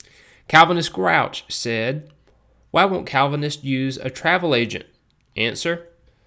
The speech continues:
"Only God is sovereign to determine our destination." Superlap Sayin said, "Wherever that may be, you like to visit the local churches and ask for their statement of faith."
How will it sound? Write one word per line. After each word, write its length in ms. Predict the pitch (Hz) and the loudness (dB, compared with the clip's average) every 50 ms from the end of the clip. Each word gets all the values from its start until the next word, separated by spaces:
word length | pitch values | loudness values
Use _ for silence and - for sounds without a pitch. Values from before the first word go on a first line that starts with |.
| _ _ _ _ _ _ _ - | _ _ _ _ _ _ _ -4
"Only 220 | - 143 156 156 | -2 0 0 2
God 340 | 139 139 147 147 143 139 131 | 2 2 2 4 4 2 2
is 80 | 120 - | 0 -2
sovereign 420 | - - 120 117 120 110 117 117 | -4 -2 -2 -2 -2 -2 -4 -6
to 100 | 110 117 | -8 -8
determine 440 | 104 110 110 - 123 113 113 113 110 | -10 -10 -8 -6 -6 -6 -4 -4 -4
our 100 | 107 107 | -4 -2
destination." 800 | 110 113 107 - - - 107 104 98 101 98 - - - 82 - _ _ _ _ _ _ _ _ _ _ _ _ _ - _ _ _ _ _ _ _ - | -2 -2 -4 -4 -6 -8 -6 -6 -6 -6 -6 -8 -10 -12 -14 -16 _ _ _ _ _ _ _ _ _ _ _ _ _ -20 _ _ _ _ _ _ _ -12
Superlap 640 | - - 165 165 160 165 156 143 143 135 123 - - | -4 0 2 2 2 2 0 0 2 2 0 0 -2
Sayin 640 | - - - 160 151 160 151 123 120 127 143 147 143 | -4 -2 0 0 0 0 0 0 0 -2 -4 -6 -8
said, 520 | - - - 107 107 104 104 110 127 143 - - _ _ _ _ _ _ _ _ | -10 -8 -4 -2 -2 0 0 -2 -4 -6 -10 -16 _ _ _ _ _ _ _ _
"Wherever 380 | - 123 127 127 135 151 160 160 | -2 2 2 4 4 2 2 2
that 300 | 156 156 160 147 - 143 | 4 4 4 4 2 0
may 140 | 165 170 165 | 0 0 2
be, 500 | 147 127 113 113 113 113 117 131 - - _ _ _ _ _ _ | 2 2 0 0 0 -4 -6 -8 -12 -18 _ _ _ _ _ _
you 180 | - 120 120 117 | -8 -6 -4 0
like 260 | 117 117 127 120 107 | 2 2 0 0 -2
to 60 | 131 | -4
visit 300 | 120 117 135 131 123 - | -4 -2 -2 -2 -4 -4
the 80 | - 120 | -6 -4
local 320 | 117 120 127 135 - 156 | -4 -2 -2 -2 -4 -6
churches 420 | 143 - 127 117 113 - 113 110 113 | -6 -4 -4 -6 -6 -6 -8 -8 -8
and 140 | 110 101 95 | -8 -6 -4
ask 260 | - 113 117 113 - | -4 -4 -4 -4 -6
for 120 | - 110 | -8 -8
their 120 | 98 92 90 | -8 -8 -10
statement 460 | - - 107 110 110 117 123 120 - | -8 -4 -4 -4 -4 -4 -6 -8 -8
of 160 | - 127 120 | -8 -8 -8
faith." 560 | - - - 92 90 90 - - - - - | -10 -10 -8 -8 -8 -8 -12 -16 -20 -20 -20